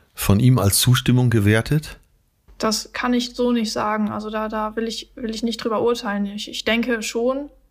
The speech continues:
Speaker 2: sonst hätte er auch, ich weiß nicht, was in so einem Menschen vorgeht. Das kann man auch, glaub ich, als,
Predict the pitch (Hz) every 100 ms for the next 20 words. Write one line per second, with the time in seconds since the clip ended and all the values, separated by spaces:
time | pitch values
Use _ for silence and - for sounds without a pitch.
0 | _ - 214 240 240 214 208 196 - -
1 | _ - - - - 277 285 262 - 233
2 | - 247 254 254 247 240 233 208 262 247
3 | 208 202 - - 247 240 - 214 - 226
4 | 226 220 214 - -